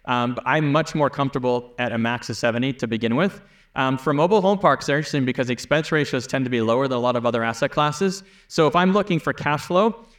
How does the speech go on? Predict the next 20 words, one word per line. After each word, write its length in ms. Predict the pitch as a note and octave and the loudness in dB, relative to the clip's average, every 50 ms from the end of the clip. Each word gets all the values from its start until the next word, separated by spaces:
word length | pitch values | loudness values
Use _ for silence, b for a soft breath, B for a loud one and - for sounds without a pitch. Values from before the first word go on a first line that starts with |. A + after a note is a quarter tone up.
| B B - | B B 0
I 100 | C#3+ D#3+ | 0 2
could 140 | - G3 F#3+ | 2 2 2
actually 300 | F#3+ F3 - - G#3+ F#3 | 0 0 0 -2 -4 -4
tolerate, 500 | - - - D#3 E3 D#3+ D#3 D3 C3 - | -2 0 2 2 2 4 2 2 0 -2
because 240 | B2+ - C#3+ C#3 B2 | -4 -2 -2 -2 0
of 80 | B2+ | 0
the 60 | B2+ B2 | -2 -4
expense 420 | - - - C#3 C3 F3+ - - | -4 -2 0 0 0 0 -2 -2
ratio, 540 | C3+ A#2+ A2+ - - B2 A#2 A2+ A2 A2 A2 B B B B B B - | 0 0 0 0 0 0 0 0 0 -2 -4 B B B B B B -4
a 80 | - C3 | -2 0
little 200 | C3 C3 C#3+ D3 | 0 0 0 0
bit 140 | D3+ F3 - | 2 2 2
of 80 | D3+ | 2
a 40 | D#3+ | 2
lower 260 | D3 D3 D3+ D3 C#3+ | 2 2 4 4 4
occupancy 560 | C#3 C#3+ C#3+ - - C3+ C#3 B2+ A#2 - C3 A#2 | 2 2 0 0 -2 -4 -2 -2 -2 0 0 0
rate 280 | A2+ A2 G#2+ A2 A2 - | 2 0 0 -2 -4 -4
and 140 | C#3 B2 - | -6 -6 -6
still 260 | - - F3 E3+ D#3 | -2 0 0 2 2
hit 220 | C#3 D3+ D3+ B2+ | 2 0 -2 -2